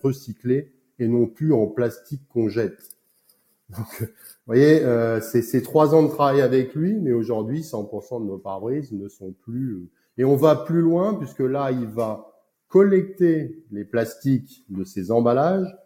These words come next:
pour pouvoir les recycler lui-même, pour avoir une chaîne, et il va les collecter en même temps qu'il est, qu'il livre les pare-brises, donc pas avec du transport supplémentaire.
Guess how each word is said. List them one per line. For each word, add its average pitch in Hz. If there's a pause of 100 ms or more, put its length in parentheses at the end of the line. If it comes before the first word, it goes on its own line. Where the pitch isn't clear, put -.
(340)
pour 202
pouvoir 139
les 117
recycler 120
lui-même, 120 (120)
pour 95
avoir 107
une 104
chaîne, 135
et 110
il 110
va 123
les 131
collecter 139
en 139
même 135
temps 156
qu'il 139
est, 135
qu'il 123
livre 127
les 123
pare-brises, 127
donc 95
pas 147
avec 117
du 107
transport -
supplémentaire. 107